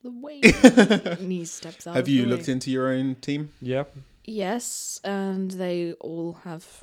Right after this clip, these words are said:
Speaker 1: solid alibis for the night th-, last night.
Speaker 2: Okay.
Speaker 3: Okay. Okay.
Speaker 2: Uh, look into their siblings, 'cause I hear that's also an issue. Cheers. And
Speaker 1: S-,
Speaker 2: then I
Speaker 1: siblings?
Speaker 2: walk past him and, and walk out.
Speaker 3: I watch him walk.
Speaker 1: Siblings?
Speaker 2: Dollface.
Speaker 3: And then I hold up. <laughs>
Speaker 1: Yeah, I know.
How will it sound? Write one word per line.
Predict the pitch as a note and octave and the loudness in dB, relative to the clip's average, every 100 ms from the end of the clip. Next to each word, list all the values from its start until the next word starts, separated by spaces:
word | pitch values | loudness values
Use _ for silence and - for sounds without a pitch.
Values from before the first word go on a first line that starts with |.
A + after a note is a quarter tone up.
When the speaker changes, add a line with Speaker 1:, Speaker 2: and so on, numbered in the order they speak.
| - _ _ _ | -20 _ _ _
Speaker 1:
solid | - - D#3+ E3+ | -12 -10 -8 -6
alibis | E3+ F3+ F3 E3 E3 | -4 -6 -6 -6 -8
for | - | -10
the | D#3+ D#3+ | -12 -12
night | D#3+ - | -12 -14
th-, | - - | -20 -16
last | F#3+ F3 - | -12 -12 -10
night. | G3 - - _ | -10 -12 -20 _
Speaker 2:
Okay. | F#3+ - B2+ - | -12 -10 -10 -12
Speaker 3:
Okay. | B2 - G#2 A#2+ _ _ _ _ _ _ | -16 -12 -12 -14 _ _ _ _ _ _
Okay. | A#2 - F3 F3+ - _ _ _ - - _ _ | -20 -16 -14 -14 -16 _ _ _ -20 -20 _ _
Speaker 2:
Uh, | C#3+ | 0
look | D3 E3+ | 2 2
into | F#3 D3+ | -2 -2
their | C3+ | -4
siblings, | - A2 G#2 G#2 | -4 -6 -8 -12
'cause | - A#2 | -16 -10
I | A2 | -8
hear | A#2 | -6
that's | G#2 G#2 | -8 -10
also | G#2 - G#2+ | -10 -10 -12
an | |
issue. | A#2 - - - _ | -12 -12 -14 -18 _
Cheers. | E3+ D3+ - _ _ | -4 -4 -6 _ _
And | G#2+ | -14
Speaker 1:
S-, | |
Speaker 2:
then | G#2+ G2+ | -10 -6
I | |
Speaker 1:
siblings? | G#2 G#2 - | -6 -6 -6
Speaker 2:
walk | G#2 | -8
past | - | -10
him | A2+ | -16
and, | A2 A2+ - _ B2 | -16 -18 -20 _ -14
and | A2 A#2 _ C3+ _ | -14 -14 _ -20 _
walk | - - | -18 -12
out. | B2+ | -6
Speaker 3:
I | B2 | -4
watch | B2 B2+ - | -4 -6 -8
him | A2 | -6
walk. | A2+ A#2 | -4 -2
Speaker 1:
Siblings? | G3+ F4 A4+ - - | -2 -4 -6 -14 -10
Speaker 2:
Dollface. | A2+ A2 - - - - | -8 -8 -10 -12 -12 -8
Speaker 3:
And | B2 | -6
then | B2 | -4
I | A#2+ | -4
hold | A#2 B2+ B2+ | -2 -2 -2
up. | - - - | -6 -14 -18
<laughs> | - - | -18 -12
Speaker 1:
Yeah, | G3 E3 | -8 -6
I | |
know. | D3 | -6